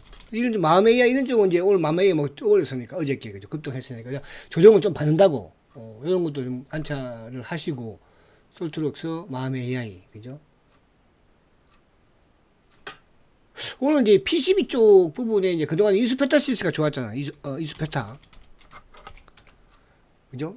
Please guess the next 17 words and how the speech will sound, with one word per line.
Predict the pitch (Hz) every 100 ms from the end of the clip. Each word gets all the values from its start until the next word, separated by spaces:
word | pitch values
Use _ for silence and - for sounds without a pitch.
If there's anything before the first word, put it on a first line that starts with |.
| 170
정고 | 202 233
좀 | 202 196
이제 | 170 165
저-, | - 190 -
얘가 | 220 226 220 269
조정받으니까 | 202 214 202 202 190 170 156 - 196 185
심택이 | - 254 233 247
오늘 | 185 143
좀 | 131
올라옵니다. | 123 110
심택. | - 156 143 95 -
심택 | 175 165
우리 | 143
과거에 | 127 - 135 151
한번 | 135
수익 | - - 180
내고 | 143 143